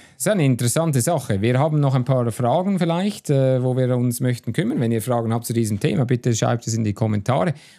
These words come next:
Und nicht nur das, macht Kommentare, äh, macht Likes, tut es teilen. Ich glaube,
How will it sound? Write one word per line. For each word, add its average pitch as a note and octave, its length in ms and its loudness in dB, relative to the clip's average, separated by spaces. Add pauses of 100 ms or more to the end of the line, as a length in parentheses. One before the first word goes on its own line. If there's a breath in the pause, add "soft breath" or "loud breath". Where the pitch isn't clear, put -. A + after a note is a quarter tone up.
Und C#3+ 180 0
nicht F#3 200 -2
nur D3+ 80 0
das, C#3 400 -2 (840)
macht - 460 -2
Kommentare, A2+ 680 0 (420 soft breath)
äh, - 120 -6
macht B2+ 380 0
Likes, A2+ 480 -2 (240 soft breath)
tut F3 240 0
es C3 100 0
teilen. A2+ 400 -2
Ich A#2 80 -2
glaube, C#3+ 460 0